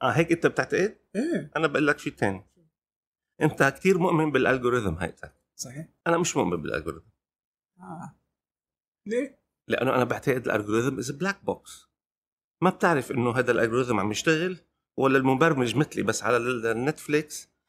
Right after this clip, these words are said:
Speaker 1: قاعد عم يدفش هذا المحتوى اللي عليك. شو عرفك؟ بلاك
Speaker 2: يعني.
Speaker 1: بوكس. garbage in, garbage out. ما بتعرف شو عم بيصير جوا.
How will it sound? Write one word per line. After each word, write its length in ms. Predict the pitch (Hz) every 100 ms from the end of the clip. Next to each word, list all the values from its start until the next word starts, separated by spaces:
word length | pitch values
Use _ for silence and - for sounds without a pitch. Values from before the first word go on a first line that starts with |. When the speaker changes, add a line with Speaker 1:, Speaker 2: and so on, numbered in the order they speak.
| - -
Speaker 1:
قاعد 260 | 131 131
عم 140 | 113 139
يدفش 380 | 139 143 -
هذا 160 | 127 120
المحتوى 360 | 120 113 117 110
اللي 100 | 101
عليك. 360 | 104 107 _ _ _ _ _ _ _ _ _ _ _ _ _ -
شو 40 |
عرفك؟ 340 | 123 110 113 - _ _ _ _ _ _ _ _ _ _ _ -
بلاك 140 | 135 156
Speaker 2:
يعني. 120 | 254
Speaker 1:
بوكس. 440 | 107 - - - _ _ _ _ - 135
garbage 280 | 139 123
in, 260 | 127 156 180
garbage 300 | 131 120 113
out. 280 | 113 110 -
ما 60 |
بتعرف 320 | 135 127 113 -
شو 60 |
عم 80 | 107
بيصير 220 | 110 120
جوا. 260 | 104 98